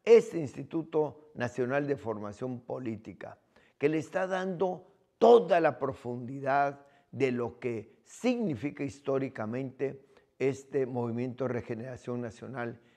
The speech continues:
que encabeza nuestro paisano, orgullosamente tabasqueño,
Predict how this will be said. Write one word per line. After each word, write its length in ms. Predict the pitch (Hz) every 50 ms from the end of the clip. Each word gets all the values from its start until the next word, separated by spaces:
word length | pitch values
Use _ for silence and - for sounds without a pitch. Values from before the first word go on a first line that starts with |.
| _ _ -
que 120 | - 135
encabeza 800 | 135 123 - - 123 123 143 151 156 139 - - 143 147 147 - - _ _ _ _ _
nuestro 640 | - 120 123 127 127 123 113 - - - 117 104 -
paisano, 640 | - 107 110 107 101 - 139 131 131 113 107 95 - - _ _ _ _ _ _
orgullosamente 1300 | - 127 131 127 120 101 110 117 120 110 101 220 233 208 - - - 143 127 127 131 139 139 123 - 120
tabasqueño, 760 | 113 - 98 92 - 104 - - 147 147 156 160 165 175 165